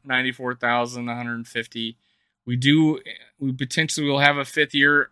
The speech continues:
option on him, which is great. That might save us money. If he turns out to be a big player, you know, fifteen, twenty thousand, somewhere in there for a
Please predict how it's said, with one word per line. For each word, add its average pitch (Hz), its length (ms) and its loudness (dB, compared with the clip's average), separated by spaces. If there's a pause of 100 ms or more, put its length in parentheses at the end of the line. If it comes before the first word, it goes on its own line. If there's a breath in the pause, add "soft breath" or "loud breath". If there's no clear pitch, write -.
(120)
option 147 420 2
on 160 220 2
him, 170 120 -2
which 143 180 -2
is 127 160 -2
great. 135 340 2
That 135 140 2
might 131 220 0
save 139 260 0
us 135 180 -6
money. 135 340 -6
If - 440 -20
he 127 120 0
turns 147 300 2
out 139 120 2
to 147 80 -4
be 135 160 4
a - 20 0
big 135 240 -2
player, 156 480 2 (480)
you 139 140 2
know, 131 180 4
fifteen, 147 800 -2
twenty 143 420 -4
thousand, 143 540 0
somewhere 139 400 -2
in 139 100 -2
there 139 240 2
for 135 240 0
a 127 140 0